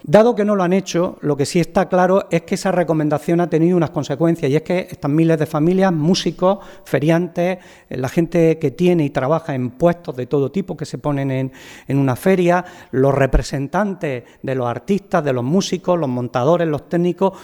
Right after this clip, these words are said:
una gran cantidad de personas que se gana la vida con las actividades que se desarrollan en la feria y fiestas, esta gente se ha quedado sin trabajo. Y si el gobierno andaluz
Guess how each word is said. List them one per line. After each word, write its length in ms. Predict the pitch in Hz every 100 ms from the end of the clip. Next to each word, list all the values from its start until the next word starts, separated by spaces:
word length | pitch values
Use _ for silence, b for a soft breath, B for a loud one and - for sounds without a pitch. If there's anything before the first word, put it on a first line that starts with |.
| B -
una 280 | 196 220 190
gran 220 | 180 185
cantidad 400 | 170 156 147 151
de 80 | 151
personas 460 | 139 - 180 151 B B -
que 100 | 151
se 120 | 147
gana 200 | 165 156
la 120 | 131
vida 420 | 147 151 127 127 -
con 160 | 127
las 160 | 120 - - -
actividades 460 | - 135 127 156
que 100 | 156
se 120 | -
desarrollan 480 | 135 - 135 156 151
en 60 | 127
la 60 |
feria 260 | - 160 139
y 40 |
fiestas, 300 | - 156 -
esta 120 | 180 170
gente 220 | 175 156
se 100 | 143
ha 40 |
quedado 260 | 127 147 156 B B B
sin 280 | - - 143
trabajo. 540 | 127 120 120 - 107 - B B B B
Y 100 | -
si 120 | -
el 80 | 165
gobierno 340 | 175 214 220
andaluz 460 | 214 190 180 190